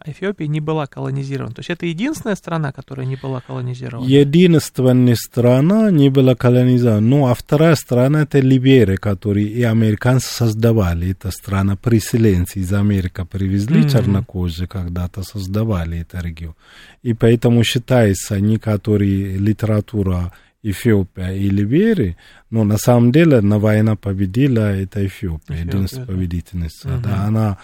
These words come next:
Speaker 2: больше трёх раз воевала с, э, итальянцем и один раз с англичаном, тысяча восемьсот пятьдесят шестой год. Ну, там обычно Османским империям и другим, да, соседние государства, она,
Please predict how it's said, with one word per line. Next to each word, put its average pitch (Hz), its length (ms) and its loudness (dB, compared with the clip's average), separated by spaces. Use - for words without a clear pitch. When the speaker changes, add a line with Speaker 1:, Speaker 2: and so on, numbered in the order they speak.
Speaker 2:
больше 95 840 0
трёх 101 360 0
раз 95 280 -4
воевала 90 840 -2
с, - 280 -12
э, 90 720 -6
итальянцем 123 840 -4
и 104 540 -2
один 104 320 2
раз 104 260 0
с - 140 -8
англичаном, 98 800 -2
тысяча - 320 -10
восемьсот 92 460 -8
пятьдесят 92 400 -8
шестой 92 460 -10
год. 156 240 -4
Ну, 147 200 0
там 110 340 0
обычно 101 560 0
Османским 156 760 -2
империям 123 840 0
и 104 240 -2
другим, 101 600 -2
да, 87 200 -4
соседние 85 560 -8
государства, 104 680 -4
она, 110 280 -2